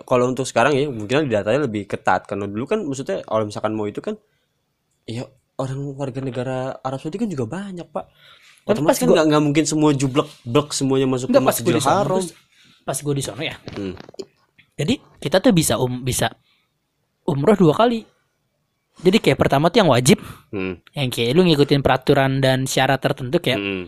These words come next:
Speaker 2: udah ada regulasinya lah.
Speaker 1: Hmm.
Speaker 2: Dan yang kedua tuh lu boleh melakukan lagi, boleh melakukan umroh seperti umroh lagi.
Speaker 1: Hmm.
Speaker 2: Tapi gua nggak tahu pahalanya apakah sama atau tidak. Tapi
Speaker 1: Ya,
Speaker 2: boleh.
Speaker 1: sama. Ya, kenapa
Speaker 2: Apakah
Speaker 1: harus beda?
Speaker 2: orang, berarti orang Arab itu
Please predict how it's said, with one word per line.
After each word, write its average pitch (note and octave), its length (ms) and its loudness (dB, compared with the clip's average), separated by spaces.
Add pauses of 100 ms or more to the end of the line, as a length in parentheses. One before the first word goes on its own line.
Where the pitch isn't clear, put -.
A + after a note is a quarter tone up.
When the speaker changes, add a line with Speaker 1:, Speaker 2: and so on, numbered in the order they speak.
(100)
Speaker 2:
udah B2+ 120 -10
ada C3+ 120 0
regulasinya C#3+ 480 0
lah. C#3 120 -4 (300)
Speaker 1:
Hmm. F#2 240 -8 (360)
Speaker 2:
Dan E3 140 2
yang D3+ 120 2
kedua D#3 140 6
tuh D4 120 2
lu C4+ 120 6
boleh D#3+ 300 6
melakukan D#3 360 2
lagi, F#3 300 0 (680)
boleh D3+ 220 6
melakukan D#3 420 2
umroh D#3+ 320 0
seperti - 440 -2
umroh D#3+ 240 4
lagi. D#3 300 2 (100)
Speaker 1:
Hmm. F#2+ 440 -6
Speaker 2:
Tapi A#2+ 220 -2
gua A#3+ 140 4
nggak G#3 160 2
tahu G#3 100 2
pahalanya D#3 360 2
apakah D3+ 180 0
sama C#3 220 -4
atau C#3 100 -4
tidak. D#3+ 260 -4
Tapi - 160 -4
Speaker 1:
Ya, G#3+ 100 0
Speaker 2:
boleh. G#3+ 240 4
Speaker 1:
sama. F2+ 180 -4 (1080)
Ya, G#2 100 -8
kenapa G2+ 220 -2
Speaker 2:
Apakah F#2+ 120 -2
Speaker 1:
harus G#3 120 0
beda? - 120 -4
Speaker 2:
orang, F#3+ 160 6
berarti F#3 240 4
orang F#3 320 2
Arab F3 240 -4
itu F3+ 160 -4